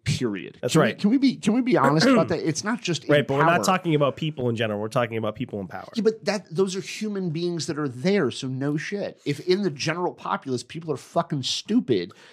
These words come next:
Speaker 1: and
Speaker 2: It's
Speaker 1: ignorant
Speaker 2: also,
Speaker 1: about
Speaker 2: it's not
Speaker 1: something,
Speaker 2: just
Speaker 1: which we are as
Speaker 2: incompetent.
Speaker 1: well.
Speaker 2: It's not just incompetent. It's also
Speaker 1: How they're incompetent?
Speaker 2: uh, sometimes, and
Speaker 1: Okay.
Speaker 2: also some of the ethical concerns.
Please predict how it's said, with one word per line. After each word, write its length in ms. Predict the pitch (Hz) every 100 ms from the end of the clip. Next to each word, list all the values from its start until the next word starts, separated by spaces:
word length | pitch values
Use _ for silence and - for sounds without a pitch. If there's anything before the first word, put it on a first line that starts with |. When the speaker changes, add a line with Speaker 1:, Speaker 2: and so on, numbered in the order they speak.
| -
Speaker 1:
and 180 | 156 156 -
Speaker 2:
It's 200 | 170 151
Speaker 1:
ignorant 40 | 185
Speaker 2:
also, 280 | 156 147 160
Speaker 1:
about 60 | 143
Speaker 2:
it's 80 |
not 80 | 135
Speaker 1:
something, 200 | 117 165 165
Speaker 2:
just 120 | 165
Speaker 1:
which 80 | 156
we 60 |
are 20 |
as 80 | 135
Speaker 2:
incompetent. 400 | 139 135 190 262
Speaker 1:
well. 300 | 135 107 147 _
Speaker 2:
It's 140 | - 151
not 100 | 151
just 160 | 147
incompetent. 440 | 135 135 127 117 107
It's 120 | 107
also 540 | 120 - 120 113 113 - _ _ _ _ _ _
Speaker 1:
How 280 | - 120 131
they're 220 | 139 156
incompetent? 520 | 165 165 170 180 196 - _ _ _
Speaker 2:
uh, 340 | 143 131 131 127
sometimes, 500 | - 143 139 131 123
and 100 | 123
Speaker 1:
Okay. 40 |
Speaker 2:
also 260 | 123 113 127
some 200 | - 131
of 40 | 120
the 140 | 113
ethical 340 | 117 110 117
concerns. 600 | 107 110 - 110 110 110